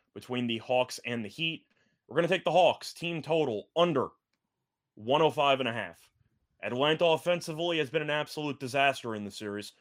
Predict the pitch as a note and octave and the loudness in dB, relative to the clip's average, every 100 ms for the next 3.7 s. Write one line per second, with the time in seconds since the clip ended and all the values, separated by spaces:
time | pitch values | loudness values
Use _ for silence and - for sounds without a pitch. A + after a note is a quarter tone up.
0 | _ _ - A2 C#3 D3 - C3 A#2+ C3 | _ _ -12 0 2 2 2 -2 2 0
1 | C3+ B2+ B2+ B2 G#2+ C#3+ D#3+ - A#2+ B2 | 0 -2 -4 -4 0 2 2 0 -6 -4
2 | D#3 C#3+ C#3+ C#3+ C3+ - C3 A#2 A#2+ C3 | -4 -4 -2 -2 -4 -6 -6 -6 -8 -8
3 | B2+ B2+ A#2+ A#2 A2 B2+ | -6 -6 -6 -8 -4 -4